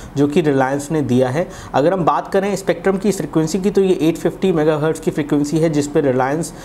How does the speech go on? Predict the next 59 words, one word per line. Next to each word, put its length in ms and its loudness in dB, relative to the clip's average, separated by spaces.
Jio 200 4
चलता 360 0
है। 180 -4
अब 120 2
हम 140 2
बात 180 2
करें 260 0
कौन 180 0
कौन 200 -4
से 100 0
फ़ोन्स 340 0
इसको 180 -4
support 340 0
करते 300 2
हैं, 360 -2
क्या 380 2
इस 240 -2
ऑफर 220 2
के 120 0
अंदर 180 2
है 300 0
और 180 0
किस 240 0
तरह 160 4
से 140 -2
ये 320 2
लोगों 300 4
के 140 0
लिए 140 4
आने 200 0
वाला 200 0
है। 180 -4
अगर 220 2
हम 80 -2
current 300 0
status 320 0
की 120 -2
बात 280 0
करें 180 2
तो 100 2
ये 140 4
मार्च 480 2
में 80 2
launch 300 0
होने 120 2
वाला 240 2
था, 240 -6
जो 100 0
कि 160 -2
already 460 2
delay 320 2
हो 180 2
गया 180 0
है 140 -2
commercial 500 -2
launch 240 0
के 100 -4
मामले 300 2
में 180 -2